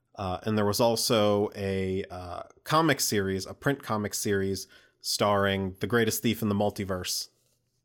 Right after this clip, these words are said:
before he died. <laughs> Not really. Uh, Dak Faden, uh, from, that came out from I D W. Uh, those comics were canceled after two years, 'cause that's the way comics go with Magic, it, it seems.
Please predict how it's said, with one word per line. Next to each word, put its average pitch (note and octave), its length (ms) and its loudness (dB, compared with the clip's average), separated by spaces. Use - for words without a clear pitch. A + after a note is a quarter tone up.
before C#3 380 2
he B2+ 100 4
died. F#2+ 300 0
<laughs> A#2 160 -10
Not B2+ 440 0
really. F2+ 300 -8
Uh, C#3 160 4
Dak B2+ 800 0
Faden, F#2+ 580 -2
uh, F#2 380 -4
from, F#2+ 320 -4
that G2+ 140 -4
came A2 180 0
out G2+ 160 -6
from G2+ 380 -4
I G#2 100 -2
D G#2+ 120 -2
W. A2+ 420 0
Uh, F#2 480 2
those A#2+ 480 2
comics - 920 0
were A2 240 -2
canceled F2+ 440 -8
after E2+ 220 -12
two - 160 -10
years, F2 360 -8
'cause - 360 -14
that's - 280 -12
the - 140 -12
way F2+ 280 -10
comics E2+ 360 -10
go F2 200 -12
with F#2 220 -18
Magic, F2+ 440 -16
it, - 80 -20
it - 140 -18
seems. F2+ 420 -14